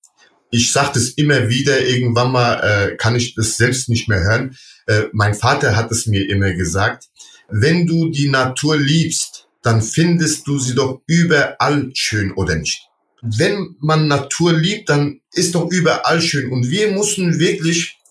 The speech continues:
langsam mal versuchen, Menschen so zu akzeptieren, wie die sind. Ich meine, wenn eine Deutsche in, in, in, nach, äh, Amerika Urlaub fliegt,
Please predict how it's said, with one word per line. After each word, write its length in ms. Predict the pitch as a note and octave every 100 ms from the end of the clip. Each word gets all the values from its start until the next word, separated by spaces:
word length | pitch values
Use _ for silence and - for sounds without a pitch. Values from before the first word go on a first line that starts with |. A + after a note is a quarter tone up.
| -
langsam 460 | D#3 G#3+ F#3 F3
mal 320 | D3 D#3 F#3 - - _ _ _ _
versuchen, 920 | - - A#2+ B2+ G#3 A3+ D#3 F3+ F3 - _ _ _
Menschen 840 | A#2+ C3+ F3 A#3 - D#3 E3 F3+ - _ _ _
so 720 | C#3 A#2+ A#2 D#3 B3+ C4+ - - -
zu 280 | - F#3 F#3
akzeptieren, 1080 | D3 - D#3+ E3 - G#3+ G#3 D#3+ - - _ _ _ _ _ -
wie 180 | E3 A3+
die 160 | A#3
sind. 440 | F3 A3 F3 - _ _ _
Ich 160 | - B2
meine, 440 | E3+ F3 E3 - - _ _
wenn 220 | A#2 F3+ F#3+
eine 300 | E3 F3+ E3+
Deutsche 380 | F3+ - E3+
in, 340 | D#3 D#3 D3+ -
in, 240 | D3 C#3
in, 320 | - D3 C#3+ -
nach, 320 | C3 C#3 -
äh, 220 | - C3 C3
Amerika 560 | C3+ E3 F#3 D#3 C3+
Urlaub 400 | - F3 E3+ -
fliegt, 640 | - - A#2 A#2 - -